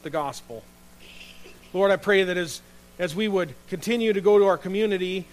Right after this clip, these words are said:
as we continue to reach people of all ages, that you'd open hearts for those to believe.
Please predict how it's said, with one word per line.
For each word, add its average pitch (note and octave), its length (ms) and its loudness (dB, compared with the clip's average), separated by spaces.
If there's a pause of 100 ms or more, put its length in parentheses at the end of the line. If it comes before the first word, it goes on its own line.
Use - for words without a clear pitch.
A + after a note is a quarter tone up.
(120)
as D#3 100 -10
we F3+ 120 -6
continue G#3 420 -4
to F#3 80 -2
reach G3 260 -6
people F3 220 -6
of E3 80 -4
all F#3 240 4
ages, E3 640 -6 (300)
that - 160 -10
you'd G3+ 80 2
open G3 240 -2
hearts - 640 -6 (1120)
for D#3 120 -14
those D#3+ 260 -6
to F3 80 -12
believe. A3 320 -12